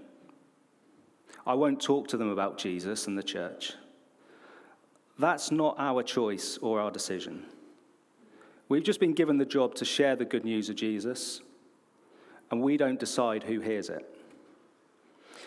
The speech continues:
This is Jesus' church. We don't decide who comes in. Everybody is welcome. I'd like to think that if we looked in the dictionary at the definition of an open door policy, the answer should say church.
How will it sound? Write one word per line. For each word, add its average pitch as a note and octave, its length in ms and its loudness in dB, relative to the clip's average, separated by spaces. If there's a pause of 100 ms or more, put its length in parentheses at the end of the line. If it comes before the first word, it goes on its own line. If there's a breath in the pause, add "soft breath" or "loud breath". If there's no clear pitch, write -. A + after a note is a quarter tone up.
(180 loud breath)
This F#3 320 2
is A#2+ 180 0
Jesus' D3+ 500 2
church. A#2 560 0 (1400 loud breath)
We C#3+ 120 4
don't D3 180 2
decide B2+ 360 0
who A2 100 -6
comes A2+ 300 -2
in. F#2+ 420 -6
Everybody A2+ 500 -2
is G2 140 -4
welcome. F2+ 420 -6 (2000 loud breath)
I'd C#3+ 60 4
like F3 140 6
to - 60 -8
think E3 180 4
that D#3+ 80 6
if D3 80 0
we D#3 80 4
looked F3+ 260 2
in E3 60 4
the D3+ 80 4
dictionary C#3+ 800 2
at C3 100 -2
the C3 60 -2
definition D#3+ 720 2
of A#2+ 80 0
an C3 80 4
open C#3+ 360 2
door D3+ 240 4
policy, A2 680 -2 (320 loud breath)
the C#3 100 2
answer D#3+ 340 2
should D3 280 0
say A2 260 -2
church. - 580 -4